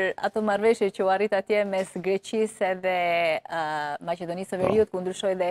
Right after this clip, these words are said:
Speaker 1: emrin. Është zgjedhur rastësisht, mendon? Ka koinciduar apo
Speaker 2: Ë,
Speaker 1: mund të jetë edhe një simbolik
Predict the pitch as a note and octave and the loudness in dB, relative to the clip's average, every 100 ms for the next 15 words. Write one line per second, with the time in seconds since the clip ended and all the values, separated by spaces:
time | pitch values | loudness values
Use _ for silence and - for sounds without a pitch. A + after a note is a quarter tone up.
0 | G#3 B3+ E4 - _ _ _ G#3 - G3+ | 0 -2 -4 -12 _ _ _ -6 -2 0
1 | G#3 B3 B3+ A#3+ B3 B3 - D4+ - D4+ | 0 0 2 0 -2 -8 -6 -8 -4 -4
2 | D4 D4 G#4+ - - _ - A3+ A#3 A3+ | 0 0 -2 -8 -20 _ -4 -2 0 -2
3 | A3+ G#3 E4+ A#3 F4 D4 D#4+ D4+ C#4 - | -2 -2 0 0 0 -2 2 4 4 0
4 | _ _ _ _ _ - A2 A2 G#2 G#2 | _ _ _ _ _ -2 4 6 6 6
5 | A#3 A#3+ C4 B3 B3 B3 B3 A#3+ A3+ A#3 | 0 0 0 4 4 2 2 2 4 4
6 | A3 - | 2 -2